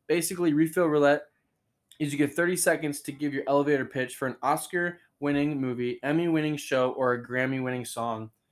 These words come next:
There will be random prompts. It's rapid fire. It's the first thing that comes to your head. And there's three categories, music, T V, and movies.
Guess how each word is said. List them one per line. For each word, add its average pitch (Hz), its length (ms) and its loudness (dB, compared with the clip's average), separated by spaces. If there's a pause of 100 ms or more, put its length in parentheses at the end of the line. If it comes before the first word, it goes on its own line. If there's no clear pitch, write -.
(280)
There 139 100 -2
will 143 80 2
be 135 100 -2
random 151 340 -2
prompts. 143 580 0
It's - 140 -14
rapid 139 360 2
fire. 131 360 0
It's - 180 -10
the 127 120 -12
first 143 400 -4
thing 139 160 -4
that 120 160 -8
comes 127 220 -10
to - 100 -10
your 127 120 -2
head. 117 360 -4 (1160)
And 127 200 -2
there's 123 140 -4
three 160 180 0
categories, 123 560 2
music, 147 480 0
T 156 200 0
V, 139 300 0
and 143 160 4
movies. 113 520 -2